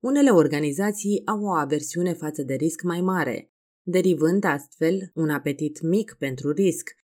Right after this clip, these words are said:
în timp ce alte organizații au o aversiune față de risc mică,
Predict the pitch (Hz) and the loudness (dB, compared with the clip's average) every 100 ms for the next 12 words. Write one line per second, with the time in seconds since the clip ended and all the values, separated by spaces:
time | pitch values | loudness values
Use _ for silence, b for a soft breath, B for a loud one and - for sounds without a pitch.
0 | - 165 156 160 156 147 - - 185 214 | -4 -2 2 0 0 -4 -6 -4 -4 -2
1 | 220 180 139 131 135 131 156 175 - 180 | 0 0 0 -4 -6 -2 -2 -2 -4 -4
2 | 180 - 208 196 160 156 147 - 165 160 | -4 -4 -4 -2 -2 -2 -4 -4 -2 -2
3 | 156 151 - 131 135 151 160 - 180 202 | -2 -6 -6 -6 -4 -2 -4 -4 0 2
4 | 202 147 - | 2 -4 -10